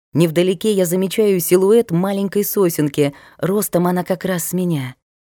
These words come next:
Я подхожу к качелям, висящим на дереве пекан. Потом выхожу на середину улицы, переходить которую мне не разрешается.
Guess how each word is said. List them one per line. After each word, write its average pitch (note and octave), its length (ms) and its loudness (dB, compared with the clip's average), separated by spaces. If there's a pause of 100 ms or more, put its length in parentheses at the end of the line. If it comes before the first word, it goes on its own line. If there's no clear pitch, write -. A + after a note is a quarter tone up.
(380)
Я D3+ 200 0
подхожу D#3 500 -2
к - 60 -20
качелям, D#3 640 -2
висящим D3 520 -2
на D3 140 2
дереве C#3+ 380 0
пекан. C3 500 -8 (580)
Потом F#3+ 340 2
выхожу A3 420 2
на F3+ 100 2
середину F#3+ 560 0
улицы, G3 460 2
переходить G3 720 2
которую E3+ 480 4
мне F#3 200 0
не F#3+ 120 0
разрешается. F3 840 -4